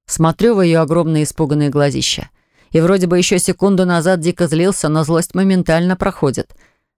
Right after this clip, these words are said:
Ни грамма её в моём организме не остаётся. Всё, чего хочу, обнять мою Ксюшу, успокоить. В этот момент понимаю, я её люблю. Вот такую неуклюжую, по-девичьи эмоциональную, до чёртиков ранимую. Люблю.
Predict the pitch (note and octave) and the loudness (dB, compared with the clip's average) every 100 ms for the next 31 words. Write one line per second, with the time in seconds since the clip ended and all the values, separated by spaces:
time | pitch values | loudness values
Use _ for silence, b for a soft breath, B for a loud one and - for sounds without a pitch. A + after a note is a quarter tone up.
0 | - E3 D3 F3+ G#3 G#3 G3 F3+ E3 E3 | -2 0 2 2 2 2 0 0 0 0
1 | D#3 C#3 E3 D3+ C#3+ C#3+ C#3+ - C#3 C3 | 0 0 -2 0 0 0 -2 -2 -2 -2
2 | - - B2 _ _ - - D3 C#3 C#3 | -4 -8 -10 _ _ -10 -4 -2 0 -2
3 | - C3+ D3+ C3+ D3 D3+ D3 D3 C#3 C3+ | -2 -2 0 0 0 0 -2 -2 -2 -2
4 | - C#3 - D#3+ - D3+ - D3 C#3 - | -4 -4 -4 -4 -2 -2 0 0 0 -4
5 | - b b b b - E3+ E3+ D#3+ D#3+ | -16 b b b b -2 0 0 -2 0
6 | D#3 D3+ - C#3+ C#3 C3+ C3 C3 - - | 0 0 -2 -2 0 0 -2 -6 -8 -2
7 | D3+ E3 F3 E3 D#3 C#3 C#3 B2+ _ _ | 2 2 2 2 0 0 -2 -4 _ _
8 | _ - G3 - E3+ - F#3 F3+ D#3 C#3+ | _ -2 -2 0 -2 0 0 2 2 0
9 | - C#3 C#3 C3+ B2 - D#3 G3+ E3+ - | 0 0 0 0 -2 0 2 2 0 -2
10 | C3+ C3+ C#3+ C3+ C#3 C3 B2 - _ _ | -4 -2 -2 0 0 0 -2 -6 _ _
11 | - D3 C#3+ - C#3 - - C#3 C#3 C3 | -2 -2 0 -2 -2 -4 -8 -4 -2 -2
12 | B2+ B2+ - _ _ _ _ _ _ _ | -4 -6 -10 _ _ _ _ _ _ _
13 | C3+ C#3 F3+ D#3+ B2+ | 0 2 2 0 -4